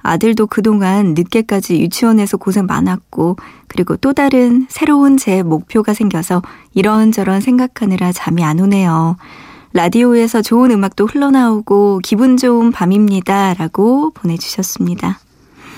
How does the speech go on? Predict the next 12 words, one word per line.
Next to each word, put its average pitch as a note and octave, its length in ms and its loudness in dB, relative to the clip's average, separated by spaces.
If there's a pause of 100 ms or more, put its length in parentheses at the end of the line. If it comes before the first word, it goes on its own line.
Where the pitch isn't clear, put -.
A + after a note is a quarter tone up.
(640)
음, A#3+ 600 2
이런 C4 260 2
문자 A3+ 300 0
사연 D4 260 2
보면 G#3 640 0
아, B3 220 2
이제 G3 420 0 (600)
또 F#3 280 0
아드님 G3 680 0
옆에서 F#3 540 -4
잘 G3 360 -2
보살피고 F#3+ 1200 -2